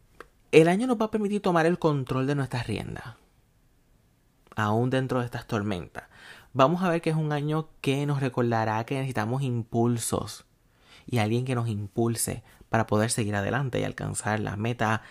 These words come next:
que nos estamos proponiendo y aquellas cosas que queremos alcanzar. Ahora, el número siete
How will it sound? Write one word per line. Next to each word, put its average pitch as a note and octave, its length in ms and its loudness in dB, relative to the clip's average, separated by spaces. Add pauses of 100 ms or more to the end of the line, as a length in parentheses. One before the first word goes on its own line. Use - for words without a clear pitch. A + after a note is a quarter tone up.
(340)
que G#2+ 320 -2
nos G2+ 180 -8
estamos G2+ 320 -6
proponiendo G#2 600 -4
y G2+ 40 -2
aquellas - 380 -8
cosas - 340 -8
que B2+ 160 -6
queremos B2+ 320 -2
alcanzar. G#2 580 -2 (960)
Ahora, A2+ 420 2
el B2 140 -2
número D#3 200 -2
siete - 520 -2